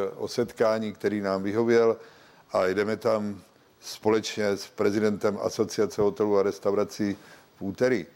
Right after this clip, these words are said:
Čili my mu předložíme konkrétní návrh pomoci. Nebylo by seriózní mluvit o tomto návrhu dřív, než se to pan premiér od nás dozví.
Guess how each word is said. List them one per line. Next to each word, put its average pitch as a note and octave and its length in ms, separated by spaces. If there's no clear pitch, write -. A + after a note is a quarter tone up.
Čili G#2 220
my A2+ 140
mu B2 280
předložíme B2 720
konkrétní B2+ 720
návrh A#2 360
pomoci. A2 680
Nebylo A#2 320
by B2+ 120
seriózní A2 680
mluvit G2+ 320
o G2 60
tomto G2+ 320
návrhu G2 400
dřív, G2 280
než G2+ 160
se G#2+ 140
to G2 120
pan G2 220
premiér G2 520
od F#2 120
nás F#2+ 240
dozví. F#2 380